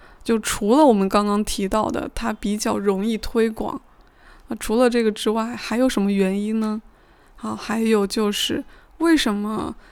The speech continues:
主要参加这个活动、这个运动的人是老年人呢？好，为什么这个广场舞主要是在中国流行，而在其他的国家，老年人没有这样的爱好呢？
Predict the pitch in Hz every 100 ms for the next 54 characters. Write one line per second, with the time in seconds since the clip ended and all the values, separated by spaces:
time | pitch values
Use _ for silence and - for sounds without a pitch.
0 | - - - 208 196 294 277 - - 240
1 | 247 247 254 233 233 214 - - 208 202
2 | - - 226 233 226 254 220 196 196 -
3 | - - - - - - - - 240 226
4 | 220 - 226 196 214 254 220 220 220 220
5 | - - - - - - - - 240 -
6 | - - 269 285 247 214 202 202 220 214
7 | - 208 214 220 208 208 196 - - -
8 | - - 202 240 226 240 233 226 - 294
9 | 320 311 214 196 196 196 220 - 214 190
10 | 226 - - - - - 214 220 220 233
11 | 214 240 214 202 - 214 233 262 240 -
12 | - 233 - 208 196 208 - - - 208
13 | 202 196 196 208 196 196 226 208 233 294
14 | 233 254 226 202 - 202 208 196 208 185
15 | -